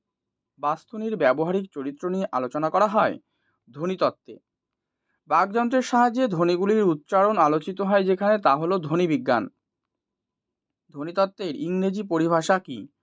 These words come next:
ফোনোলজি। ভাষা শরীরের সবচেয়ে নিচে রয়েছে কোন স্তর? ধ্বনি স্তর। বন্ধনী প্রধানত কত প্রকার? উত্তর, দু প্রকার।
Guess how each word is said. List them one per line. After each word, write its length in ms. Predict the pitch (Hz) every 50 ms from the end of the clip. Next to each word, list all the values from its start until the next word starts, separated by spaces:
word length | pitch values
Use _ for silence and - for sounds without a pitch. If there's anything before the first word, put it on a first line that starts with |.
| _ _ _
ফোনোলজি। 640 | _ - 190 196 196 185 165 131 120 123 113 107 - _ _ _ _ _ _ _ _ _ _ _ _ _ _ _ _ _ _ -
ভাষা 480 | 127 127 156 165 165 - 247 190 165 202
শরীরের 420 | 202 - 175 170 175 185 196 214
সবচেয়ে 600 | 214 196 - - 170 165 165 - _ - - 220
নিচে 240 | 208 196 185 - 185
রয়েছে 340 | 170 180 180 180 180 - 208
কোন 260 | 196 - 175 185 190
স্তর? 360 | 190 - - - 208 220 240
ধ্বনি 400 | 202 147 127 147 147 156 165 160
স্তর। 400 | 143 - - - - 127 117 - - _ _ _ _ _ _ _ _ _ _ _ _ _ _ _ _ _ _ -
বন্ধনী 440 | 147 151 160 170 180 185 202 220 233
প্রধানত 420 | 220 202 175 160 170 175 175 180 208
কত 300 | 196 180 175 160 156 175
প্রকার? 400 | 160 165 151 139 139 120 113 - - _ _ -
উত্তর, 380 | 143 _ _ - 202 156 120
দু 160 | 117 135 160
প্রকার। 420 | 170 165 151 131 123 131 123 113